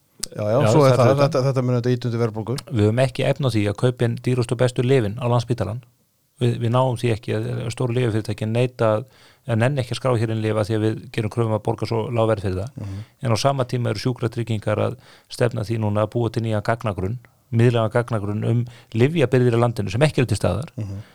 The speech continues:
Speaker 2: sem að samkvæmt þeim mun kosta fimm hundruð milljónir en endar síðan í milljarð.
Speaker 1: Mhm.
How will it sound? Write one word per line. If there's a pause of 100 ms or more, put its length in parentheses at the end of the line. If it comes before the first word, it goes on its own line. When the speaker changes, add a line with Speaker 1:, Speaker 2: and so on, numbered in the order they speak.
Speaker 2:
sem
að
samkvæmt
þeim
mun
kosta
fimm
hundruð
milljónir
en
endar
síðan
í
milljarð.
Speaker 1:
Mhm.